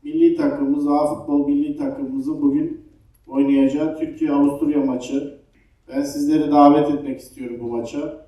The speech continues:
Bütün meclis üyelerimizi, bütün Tarsus halkını, bütün basını, milli duygularımızı da hatta özellikle de bugünlerde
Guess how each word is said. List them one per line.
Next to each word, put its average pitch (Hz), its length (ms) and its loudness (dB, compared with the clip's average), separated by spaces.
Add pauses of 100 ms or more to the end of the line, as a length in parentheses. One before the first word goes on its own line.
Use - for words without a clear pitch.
Bütün 139 260 -6
meclis 123 400 -2
üyelerimizi, 113 580 -6
bütün 175 300 -8
Tarsus - 360 -2
halkını, 127 400 -6
bütün 147 300 -2
basını, 247 640 -4 (180)
milli 339 280 -6
duygularımızı 285 840 -4
da 147 60 -6
hatta 156 680 -4
özellikle 165 600 0
de 151 160 -4
bugünlerde 165 1000 0